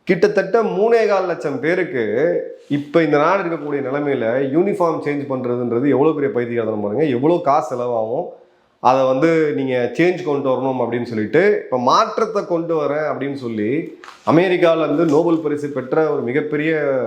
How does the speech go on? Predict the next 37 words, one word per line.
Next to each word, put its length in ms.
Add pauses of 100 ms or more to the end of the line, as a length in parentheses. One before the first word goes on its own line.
முனைவர் 440
அப்படின்லாம் 360
சொல்லி 260
இந்த 180
ஆளை 240
கொண்டு 240
வந்துட்டு, 440 (100)
இந்த 200
ஆள் 100
கடைசியில 300
யூனிஃபார்ம் 480
மாத்துறது 380
இது 120
பண்ணா, 320
அங்க 180
இருக்கக்கூடிய 480
யாரோ 360
ஒருத்தரே 200
செஞ்சுட்டு 300
போயிருக்கலாமே, 320
யூனிஃபார்ம் 380
மாத்துறதுல 320
என்ன 200
பெரிய 280
இதுன்னு 200
நமக்கு 340
தெரியல. 200 (1000)
இப்போ 260
இவங்க 320
என்ன 180
பண்றாங்க 420
அப்படின்னு 340
பாத்தீங்கன்னா, 460 (1200)
சில 260
முக்கியமான 480
தகவல்கள் 640
வருது. 280